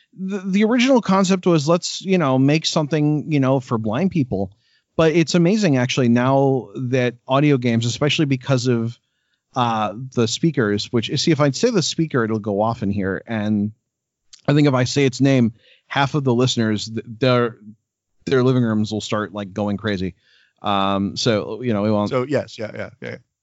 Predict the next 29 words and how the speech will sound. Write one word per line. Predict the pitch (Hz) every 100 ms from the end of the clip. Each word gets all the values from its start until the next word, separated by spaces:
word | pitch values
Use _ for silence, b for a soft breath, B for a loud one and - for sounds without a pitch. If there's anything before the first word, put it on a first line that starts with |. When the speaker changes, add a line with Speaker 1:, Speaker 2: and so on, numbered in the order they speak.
| _ -
Speaker 1:
Lady | 147 165 151
A, | 147 139 107 101
as | 131
we | 131
refer | 123 147
Speaker 2:
Lady | 185 123
Speaker 1:
to |
Speaker 2:
A. | 107
Speaker 1:
her. | 107 _ _ _ -
Speaker 2:
Yes. | -
Speaker 1:
Lady | 135 143 156 170 -
A. | 196 -
<laughs> | 233 - - - - _ B B B B
Um, | 202 208 208 190
they're, | 196 175 214 180
they're | 180 180
starting | 247 240 214
to | 185
be, | 190
like, | 165 135
kind | 165
of | 156
like | 143
a | 123
resurgence | 123 139 135 139 120 123
now | 113 107
for | - 120 110 110
these | 104 104 -
games. | 123 117 104